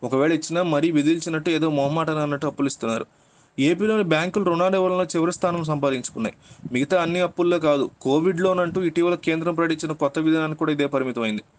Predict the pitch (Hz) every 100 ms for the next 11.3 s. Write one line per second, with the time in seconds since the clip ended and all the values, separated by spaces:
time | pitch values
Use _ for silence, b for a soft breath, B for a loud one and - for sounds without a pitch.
0 | b b _ 160 185 220 226 214 214 208
1 | 202 180 190 196 196 185 185 185 170 165
2 | 175 151 175 170 156 135 117 107 - B
3 | B - 131 147 147 160 180 180 175 165
4 | 156 160 175 160 160 151 151 156 139 113
5 | 107 - b b - 139 175 196 175 165
6 | 175 190 180 180 165 180 180 156 156 175
7 | 170 151 156 160 165 165 160 147 135 117
8 | 104 b b b 117 135 151 165 165 170
9 | 175 160 156 175 165 165 151 143 165 160
10 | 156 156 143 - 156 156 143 135 131 117
11 | 117 -